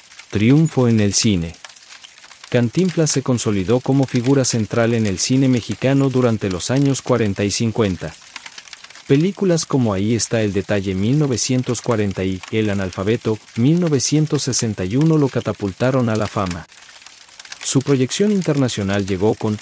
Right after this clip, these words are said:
La vuelta al mundo en ochenta días, mil novecientos cincuenta y seis, donde actuó junto a estrellas de Hollywood y recibió un Globo de Oro.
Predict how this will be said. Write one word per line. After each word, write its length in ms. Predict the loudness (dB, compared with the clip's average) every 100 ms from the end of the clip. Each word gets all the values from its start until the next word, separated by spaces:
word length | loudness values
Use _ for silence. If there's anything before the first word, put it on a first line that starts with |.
| -2
La 120 | -2
vuelta 320 | 2 0 0
al 100 | 0
mundo 320 | 0 0 2
en 80 | 0
ochenta 400 | -2 -4 -4 -4
días, 320 | -2 -2 -2
mil 160 | 0 0
novecientos 600 | 0 0 -2 -2 -2 -4
cincuenta 420 | -4 -4 -4 -4
y 80 | -4
seis, 400 | 0 2 2 -2 -10 -4
donde 240 | 0 2 2
actuó 260 | 0 -2
junto 320 | 0 0 0 0
a 60 |
estrellas 500 | -2 -2 0 0 0
de 100 | -2 0
Hollywood 420 | 2 2 2 2
y 80 | 0
recibió 460 | 0 -2 -2 2 4
un 160 | 2
Globo 320 | 4 4 4
de 120 | 2 2
Oro. 280 | 0 -4